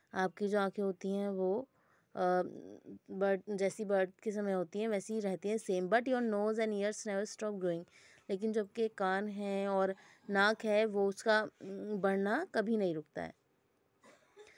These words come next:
The hardest bone in the human body is the jawbone। जो हार्डेस्ट बोन होती है, उम, ह्यूमन बॉडी की, वो जॉबोन होती है।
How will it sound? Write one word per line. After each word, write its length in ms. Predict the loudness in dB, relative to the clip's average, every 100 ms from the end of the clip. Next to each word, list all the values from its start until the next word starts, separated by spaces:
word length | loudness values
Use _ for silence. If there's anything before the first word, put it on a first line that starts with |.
| -16 2
The 120 | 4
hardest 460 | 8 8 10 8 6
bone 220 | 4 4
in 100 | 6
the 160 | 6 6
human 260 | 2 2 6
body 380 | 6 6 2 0
is 120 | 2
the 440 | 2 2 -8 -2 4
jawbone। 500 | 6 6 2 -4 -12 _ _ _ -6
जो 140 | -2 4
हार्डेस्ट 400 | 4 6 4 4
बोन 180 | 4
होती 300 | 4 2 2
है, 240 | 4 4 -2
उम, 300 | -6 -4 -2
ह्यूमन 260 | 0 0
बॉडी 300 | 2 2 2
की, 240 | -4 -8 -10 _ _ _ _ _ _ 0
वो 100 | 2
जॉबोन 460 | 4 4 2 0
होती 320 | -2 -4 -6
है। 120 | -6